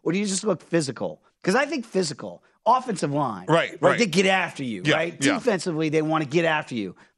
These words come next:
Speaker 1: I don't think of them as flash. I think of them as substance.
Speaker 2: They're actually built for the playoffs, um, be honest with you. Like, if they win a division, it's a two-team race in the A F C South, uh, Tennessee and Indy, uh, because you're not giving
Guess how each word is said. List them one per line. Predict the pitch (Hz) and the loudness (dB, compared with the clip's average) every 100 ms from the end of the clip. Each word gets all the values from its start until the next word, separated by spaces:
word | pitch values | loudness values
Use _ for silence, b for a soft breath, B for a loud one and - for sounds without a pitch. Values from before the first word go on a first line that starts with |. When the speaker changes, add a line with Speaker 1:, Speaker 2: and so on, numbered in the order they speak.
| _ | _
Speaker 1:
I | 190 | 0
don't | 277 240 | 0 0
think | 233 175 | 0 0
of | |
them | 151 139 | 0 -2
as | 117 | -6
flash. | - 143 160 107 101 - - | -4 -2 -2 -4 -8 -10 -4
I | 139 | -4
think | 196 190 | -2 -2
of | |
them | 147 143 131 | 0 -2 -4
as | 117 | -8
substance. | - - 113 - - | -6 -6 -6 -10 -2
Speaker 2:
They're | 147 | 0
actually | 147 160 160 | 0 0 -4
built | 113 139 - | 0 0 0
for | |
the | 117 | -4
playoffs, | 98 131 92 - - - 110 | 0 0 0 -10 -20 -8 -2
um, | 101 92 82 _ _ | -2 -2 -8 _ _
be | 120 | 0
honest | 117 123 113 | 0 0 -6
with | 104 | -4
you. | 95 | 0
Like, | 101 107 | 0 2
if | 113 | 0
they | 139 | 0
win | 131 139 | 0 -2
a | |
division, | 214 185 135 139 | -2 -2 -2 -2
it's | 113 120 | -4 -6
a | |
two-team | - 147 - 123 | -6 -6 -4 -2
race | 107 123 - - | -2 -2 -8 -10
in | 110 | -8
the | 101 | -4
A | 110 | -4
F | 101 | -6
C | 110 | -12
South, | - - 87 - - | -4 -2 -2 -8 -12
uh, | 95 | -10
Tennessee | - 110 - 117 | -6 -6 -6 -6
and | 90 | -6
Indy, | 101 123 82 - b b _ | -6 -8 -10 -14 b b _
uh, | 95 92 | -2 -2
because | 92 101 104 | -2 -4 -4
you're | 110 | 0
not | 107 98 - 113 | 0 0 -6 -8
giving | 110 98 92 | -6 -4 -4